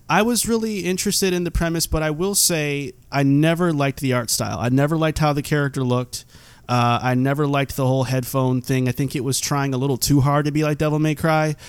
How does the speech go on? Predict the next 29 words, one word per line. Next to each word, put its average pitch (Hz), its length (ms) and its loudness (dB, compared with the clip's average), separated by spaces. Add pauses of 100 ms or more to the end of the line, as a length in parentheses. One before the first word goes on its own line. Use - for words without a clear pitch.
(140)
So - 180 0
I 143 120 2
won't 180 320 -2
sit 190 180 2
here 175 160 0
and 160 100 -4
tell 147 220 0
you 147 80 -2
that 139 120 -2
I 135 120 0
was, 127 220 -2
like, 117 280 -2
over 135 280 2
the 123 80 2
moon 120 220 4
about 139 260 0
that 147 160 2
announcement, 139 560 -2
but 127 120 2
I 127 80 2
was 123 140 -2
definitely 131 500 0
hyped 120 260 -6
to, - 100 -8 (160)
to 117 160 -6 (160)
play 123 240 -4
the 117 80 -10
game. 110 420 -8 (320)
Um, 113 560 -2